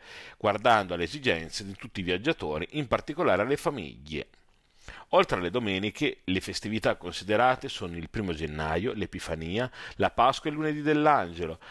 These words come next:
l'anniversario della Liberazione del venticinque aprile, la festa del lavoro del primo maggio, la festa della Repubblica del due giugno, Ferragosto, la festa di ogni santi del primo novembre,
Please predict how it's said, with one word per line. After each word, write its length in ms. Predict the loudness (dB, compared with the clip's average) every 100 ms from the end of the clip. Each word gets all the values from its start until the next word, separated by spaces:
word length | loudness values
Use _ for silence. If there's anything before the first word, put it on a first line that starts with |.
| -8
l'anniversario 640 | 0 2 4 2 2 0 2
della 200 | 2 2
Liberazione 640 | 2 -2 -2 -4 -2 0
del 140 | -2
venticinque 580 | -4 -6 -6 -8 -6 -6
aprile, 380 | -4 0 0 0
la 100 | 0
festa 300 | -2 -2 0
del 100 | 0
lavoro 300 | 0 -2 -4
del 160 | -4
primo 220 | -6 -4 -2
maggio, 480 | -2 -4 -4 -6 -6 -14 -8
la 120 | -4
festa 280 | 0 0 0
della 180 | 0 0
Repubblica 520 | -2 -6 -6 -4 -2
del 160 | -4 -2
due 160 | -4
giugno, 400 | -2 -2 -2 -2
Ferragosto, 800 | 4 4 4 -2 -2 -2 -4 -6 0
la 180 | 2 4
festa 400 | 2 0 0 -4
di 140 | 0
ogni 260 | 0 0 -2
santi 420 | 0 -2 -2 -4
del 140 | -4
primo 240 | -4 -4 -4
novembre, 600 | 0 0 0 -2 -4